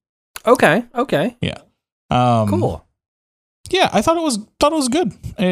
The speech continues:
Speaker 2: it, you know, if you like banana, you would have liked this.
Speaker 1: Mm-hmm. The, um, and now that you've been saying that, like,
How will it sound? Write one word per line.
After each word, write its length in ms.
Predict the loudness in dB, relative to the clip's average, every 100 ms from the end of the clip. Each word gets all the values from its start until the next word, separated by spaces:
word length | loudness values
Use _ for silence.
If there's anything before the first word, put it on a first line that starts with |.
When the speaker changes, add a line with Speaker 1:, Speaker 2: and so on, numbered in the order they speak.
| 0
Speaker 2:
it, 280 | -2 -4 -2
you 100 | 0
know, 300 | 2 0 -4 _ _ -6
if 140 | -2
you 100 | 2
like 220 | 2 2
banana, 380 | 0 0 2 2
you 140 | 2 0
would 100 | 0
have 100 | -2
liked 220 | -4 -6
this. 280 | -6 -6 -6 _ _ -20 -20 -20 -20 _ 2
Speaker 1:
Mm-hmm. 260 | 4 2 -4 _ _ _ _ -20 -20 -20 -20 -6
The, 340 | 0 4 6
um, 380 | 6 4 2 -4 -10 _ _ -12 -6
and 140 | 0
now 140 | 2 2
that 80 | 2
you've 100 | 0
been 100 | 0
saying 240 | 0 0
that, 140 | 0 -4
like, 320 | -6 -8